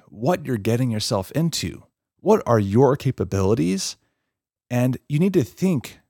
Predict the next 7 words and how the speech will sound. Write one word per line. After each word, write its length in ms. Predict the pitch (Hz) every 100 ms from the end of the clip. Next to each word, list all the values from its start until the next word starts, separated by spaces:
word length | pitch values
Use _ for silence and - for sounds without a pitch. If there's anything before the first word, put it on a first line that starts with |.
| _ _
smart 640 | - - - 185 214 - _ _ -
about 380 | 117 135 135
your 480 | 113 113 120 139 139 - _ _ _ -
gear. 440 | 117 101 - - _ _ _ _ _ _ _ _ _ _ _ _ _ _ -
So 120 | 196
number 140 | 220
one, 300 | 170 104 92